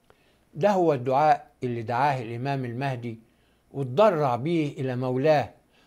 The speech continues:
ومن الواضح إنه كان دعاء المضطر اللي بيدوب فيه قلبه ووجدانه أملا ورجاء في نصر الله، وتنسحق روحه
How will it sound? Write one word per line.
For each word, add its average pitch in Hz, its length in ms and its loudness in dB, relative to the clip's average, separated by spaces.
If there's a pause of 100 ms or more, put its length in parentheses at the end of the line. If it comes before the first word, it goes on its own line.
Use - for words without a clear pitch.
(120)
ومن 190 100 -4
الواضح 196 440 4
إنه 165 180 -2
كان 180 260 0
دعاء 151 320 0
المضطر 131 680 0 (520)
اللي 151 200 -2
بيدوب 156 360 0
فيه 190 320 -4
قلبه 185 340 2
ووجدانه 143 720 4 (380)
أملا 170 420 2
ورجاء 131 500 4
في 135 160 -8
نصر 139 320 -6
الله، 117 360 -4 (680)
وتنسحق 165 880 0
روحه 151 480 2